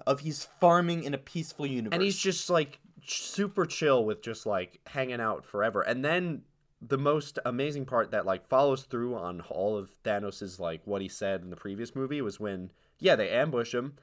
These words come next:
Speaker 2: Thor cuts off his arm immediately, which is smart.
Speaker 1: Mm-hmm. And they
Speaker 2: And then they check, and the stones are gone.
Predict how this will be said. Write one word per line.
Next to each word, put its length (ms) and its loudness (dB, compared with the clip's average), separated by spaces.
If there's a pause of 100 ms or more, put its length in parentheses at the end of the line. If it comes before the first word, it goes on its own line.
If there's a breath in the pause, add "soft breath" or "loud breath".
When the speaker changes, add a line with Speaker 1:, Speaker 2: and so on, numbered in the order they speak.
(120 soft breath)
Speaker 2:
Thor 160 2
cuts 260 -2
off 160 4
his 140 -2
arm 380 4
immediately, 880 -4
which 260 -6
is 80 -8
smart. 440 -2
Speaker 1:
Mm-hmm. 300 -6 (120)
And 200 -2
they 300 4
Speaker 2:
And 160 6
then 120 4
they 100 2
check, 280 2
and 120 -4
the 40 -10
stones 300 0
are 60 4
gone. 400 2